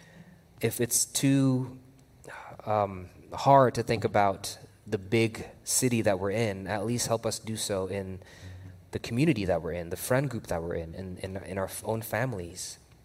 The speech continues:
Help us be an agent of renewal there. Help us, give us wisdom in knowing what can be, um, uh, renewed, what can be redeemed,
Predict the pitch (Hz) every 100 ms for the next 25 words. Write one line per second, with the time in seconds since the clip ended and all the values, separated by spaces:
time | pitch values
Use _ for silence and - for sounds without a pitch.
0 | _ _ - - - - - - - 110
1 | 120 - 110 98 92 92 95 92 92 87
2 | 85 82 85 - 87 80 80 - - -
3 | 104 - - - - - 107 110 110 107
4 | 120 120 98 95 98 101 95 90 - -
5 | 101 113 - - 104 92 90 87 - -
6 | 87 87 87 - - 95 90 87 82 -
7 | - - - 113 120 165 107 95 101 101
8 | 101 98 98 90